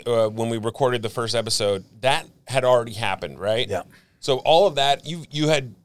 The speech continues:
Speaker 1: been an entrepreneur, you recognized that your skill set would be good to help solve some problems of what was happening in the world,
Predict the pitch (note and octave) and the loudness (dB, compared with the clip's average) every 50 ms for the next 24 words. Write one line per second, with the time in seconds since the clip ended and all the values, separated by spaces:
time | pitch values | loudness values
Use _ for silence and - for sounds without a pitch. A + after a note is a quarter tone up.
0 | _ _ - D3+ D3+ E3+ E3 D3+ D3+ D#3 D3 - - - C#3 C3 C3 C3 C3 C#3 | _ _ -6 -2 -2 0 2 2 0 2 0 -2 -4 -4 -4 -2 0 2 2 2
1 | C3+ B2+ B2+ - - _ _ - B2 A#2+ A#2 - _ _ _ A#2 C#3+ C#3+ C#3+ D#3 | 2 0 -2 -6 -14 _ _ -12 -12 -12 -12 -14 _ _ _ 0 0 0 2 0
2 | C3 B2+ B2 B2 A2 A#2 G#2+ - B2 B2+ - - - A#2+ B2 B2 - C3 A#2 - | -4 -2 -2 -2 -2 -4 -4 -2 -2 -2 -2 -2 0 -2 -2 0 0 -2 -2 -2
3 | G#2 A#2 G2+ G#2+ A2 G2 F#2+ G#2 A2+ A#2 A2+ A2+ G#2 - B2 A2+ A2 A2+ A2 - | -4 -8 -8 -8 -10 -8 -4 -2 -2 -2 -2 -2 -4 -6 -4 -2 0 0 0 0
4 | - - B2 A#2 A#2 A2+ - - A2 G2+ - A2+ G#2 A2 G#2+ A2+ A2+ A2 G2 G#2+ | 0 0 2 2 2 2 2 -4 -6 -4 0 2 2 2 2 0 -4 -6 -6 -6
5 | G2 G#2 A#2+ A#2 - A2+ G2+ B2 G#2 G#2 A2 - A#2+ A2 A2 A2 G#2 G#2 G#2+ G#2 | -4 -4 -6 -4 -4 -4 -2 0 0 0 0 -2 -4 -6 -6 -6 -6 -6 -6 -2
6 | C3 F3+ G3 F#3+ F#3 E3+ | 0 2 2 2 2 0